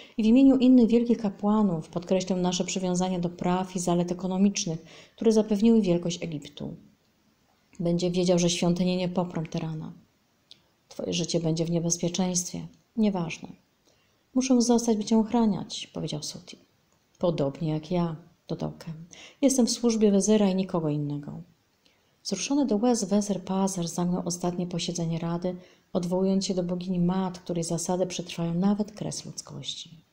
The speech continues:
Neferet zrelacjonowała Pazarowi swoją ostatnią pielgrzymkę do grobu Branira, po czym udała się do szpitala, by zoperować chorego z uszkodzoną czaszką i wydać ostatnie polecenia współpracownikom.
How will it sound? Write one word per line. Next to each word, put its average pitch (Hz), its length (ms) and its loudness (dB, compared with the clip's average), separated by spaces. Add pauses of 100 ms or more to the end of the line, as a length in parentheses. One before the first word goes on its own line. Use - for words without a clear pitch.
(1300)
Neferet 247 340 2
zrelacjonowała 208 760 2
Pazarowi 180 420 0
swoją 190 260 -4
ostatnią 175 400 -2
pielgrzymkę 175 580 -4
do 170 80 -2
grobu 175 280 -2
Branira, 170 640 -2 (560)
po 247 120 -2
czym 247 200 0
udała 202 260 2
się 202 140 -2
do 190 80 0
szpitala, 190 480 0
by 196 80 -4
zoperować 185 480 -2
chorego 202 380 0
z 180 60 -6
uszkodzoną 196 500 0
czaszką 180 560 -6 (340)
i 196 80 -2
wydać 208 260 0
ostatnie 226 440 -2
polecenia 196 500 0
współpracownikom. 156 1000 -8